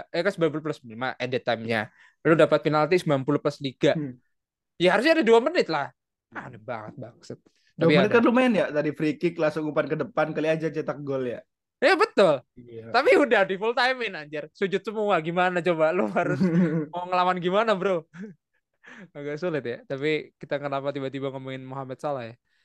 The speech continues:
Speaker 1: Eh, kayaknya udah cukup kayaknya soal grup apa nih? Eh, grup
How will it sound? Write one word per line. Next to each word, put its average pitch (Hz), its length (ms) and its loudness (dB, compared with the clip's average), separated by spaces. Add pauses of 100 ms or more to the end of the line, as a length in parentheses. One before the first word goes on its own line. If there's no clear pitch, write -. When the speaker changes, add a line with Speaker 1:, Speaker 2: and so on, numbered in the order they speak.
(380)
Speaker 1:
Eh, 131 800 -2 (320)
kayaknya 170 320 4
udah 156 160 2
cukup - 320 -6 (160)
kayaknya 123 320 -10
soal 117 320 -8
grup 117 240 -16
apa 117 160 -14
nih? 156 160 -14 (1500)
Eh, 143 480 -6
grup - 180 -14